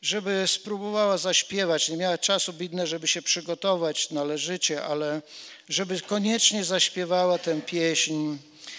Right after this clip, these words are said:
która mówi między innymi, że jeśli niebo tak wygląda, tak jak żeśmy tu dzisiaj też opowiadali,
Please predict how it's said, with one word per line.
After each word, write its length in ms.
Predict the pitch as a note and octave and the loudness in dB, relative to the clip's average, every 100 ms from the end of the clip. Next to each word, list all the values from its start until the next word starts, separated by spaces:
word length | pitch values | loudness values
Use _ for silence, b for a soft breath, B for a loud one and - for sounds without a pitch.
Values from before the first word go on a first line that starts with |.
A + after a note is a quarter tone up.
| B | B
która 460 | - G3 F#3+ F#3+ F3+ - - - _ _ - | -2 4 4 4 0 -14 -20 -20 _ _ -6
mówi 680 | E3+ G#3 G3+ F#3+ F#3 F#3 F#3 | 0 2 2 0 -2 -4 -2
między 440 | F3 F#3+ D#3 F3 | -2 0 0 0
innymi, 480 | F3 E3+ F#3 F3+ D#3 | 0 -2 -2 -2 0
że 200 | D#3 E3+ | 0 0
jeśli 500 | F#3 F#3 - E3+ F3 | 0 2 2 2 -2
niebo 460 | F3 G3 F3 E3+ | 0 0 2 0
tak 360 | D#3+ F#3 G3 E3+ | 2 0 0 -2
wygląda, 1000 | D#3+ F#3 D#3+ F3+ E3+ D3+ A#2+ A2 - - _ _ - | -6 -6 -2 -2 -2 -4 -8 -14 -16 -20 _ _ -10
tak 200 | F3 F3 | -8 -6
jak 140 | G3 | -8
żeśmy 300 | D#3+ G3 G3 | -6 -6 -6
tu 140 | F#3+ G3+ | -10 -12
dzisiaj 360 | F3 G3+ F3+ | -4 -2 -2
też 220 | D#3 C#3+ D3+ | -6 -6 -6
opowiadali, 720 | C3+ D3 C3+ C3+ B2 A2 | -8 -10 -10 -8 -10 -10